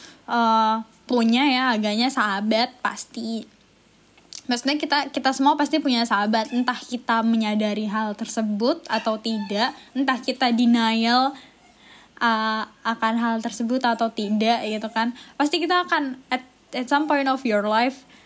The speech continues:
you will, um, realize that you have a best friend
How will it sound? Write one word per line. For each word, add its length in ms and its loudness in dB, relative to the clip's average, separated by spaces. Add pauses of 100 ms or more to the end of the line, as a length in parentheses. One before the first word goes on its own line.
you 140 2
will, 440 2
um, 560 -2
realize 460 0
that 180 -2
you 220 0
have 240 0
a 100 -2
best 400 -4
friend 540 -8